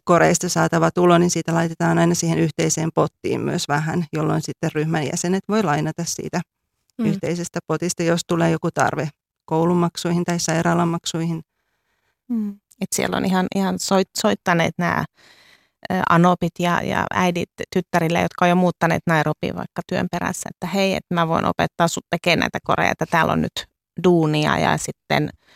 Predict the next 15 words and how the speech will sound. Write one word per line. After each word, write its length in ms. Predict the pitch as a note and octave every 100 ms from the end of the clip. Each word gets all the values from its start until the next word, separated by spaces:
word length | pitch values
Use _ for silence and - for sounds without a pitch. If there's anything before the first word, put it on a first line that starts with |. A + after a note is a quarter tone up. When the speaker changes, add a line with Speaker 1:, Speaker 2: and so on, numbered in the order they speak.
| _ -
Speaker 3:
myös 200 | D3+ C#3+ -
niinku 320 | E3 - -
yksi 260 | D#3+ - -
Mueni 320 | D#3 D#3 D#3
Vaita 340 | D3+ D#3+ D#3+ -
ryhmänjohtaja, 760 | D#3+ D#3 E3 E3 - D3+ - E3
niin 180 | F3+ F3
on, 100 | E3+ -
on 140 | F3
tehnyt 260 | F3 F3+ F#3
sen 180 | G3 F#3
ratkaisun, 420 | F#3 - F#3+ -
että 120 | - F#3
hän 100 |
on 80 | F#3+